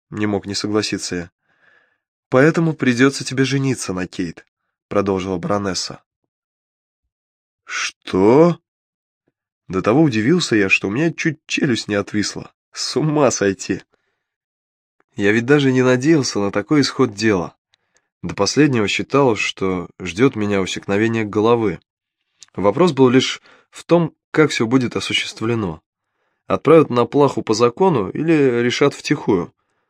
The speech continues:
самолично осуществить казнь. А поди ж ты!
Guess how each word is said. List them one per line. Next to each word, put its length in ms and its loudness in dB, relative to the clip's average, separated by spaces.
самолично 640 -2
осуществить 600 -4
казнь. 340 -4
А 100 -6
поди 360 -2
ж 100 -6
ты! 300 0